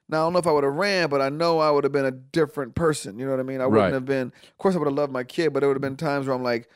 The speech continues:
Speaker 1: you know, maybe, "How can I ditch my kid so I can go to the club?" 'Cause I'm still in, I'm in club mode.
Speaker 2: You're still in club mode. That's right.
Speaker 1: And that's scary. And then I think a lot of these guys might get in trouble when they get somebody pregnant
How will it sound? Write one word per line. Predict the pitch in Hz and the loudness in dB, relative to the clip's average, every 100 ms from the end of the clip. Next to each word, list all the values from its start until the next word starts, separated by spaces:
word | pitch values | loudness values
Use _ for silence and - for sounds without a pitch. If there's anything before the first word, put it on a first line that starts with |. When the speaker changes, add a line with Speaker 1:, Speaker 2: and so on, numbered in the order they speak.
| _ _ _ _ - | _ _ _ _ -16
Speaker 1:
you | 110 | -14
know, | 85 | -10
maybe, | 123 123 113 117 _ - | -6 -6 -6 -8 _ -12
"How | 156 | -10
can | 151 | -8
I | 123 | -6
ditch | 143 139 | -6 -6
my | 117 | -8
kid | 131 135 | -4 -6
so | 127 | -4
I | |
can | 127 | -8
go | 123 | -8
to | |
the | 107 | -8
club?" | 156 165 117 | -6 -6 -6
'Cause | 123 | -8
I'm | 120 | -12
still | 120 139 127 | -10 -10 -10
in, | 123 | -10
I'm | - 139 | -10 -8
in | 127 | -8
club | 156 151 120 | 0 0 2
mode. | 120 101 90 | -2 -4 -4
Speaker 2:
You're | 104 | -6
still | - 127 | 0 2
in | 113 | 2
club | - 143 | 4 2
mode. | 120 92 73 | 4 0 2
That's | 110 - | -2 2
right. | 131 92 - _ _ _ | 4 4 0 _ _ _
Speaker 1:
And | 110 | -14
that's | 117 - | -14 -12
scary. | - 90 | -8 -4
And | 117 | -4
then | 143 | -2
I | 151 | -2
think | 220 262 | -2 0
a | |
lot | 165 | 0
of | |
these | 156 139 | -2 -4
guys | 147 143 | -4 -2
might | 135 135 | -2 -4
get | 139 | -4
in | |
trouble | 127 160 135 131 | -4 -4 -2 -2
when | 123 123 _ _ _ | -4 -6 _ _ _
they | - 139 156 | 0 2 4
get | 156 139 | 0 0
somebody | 151 147 139 135 | -2 2 2 0
pregnant | - 190 160 139 135 - | 2 2 2 -4 -6 -16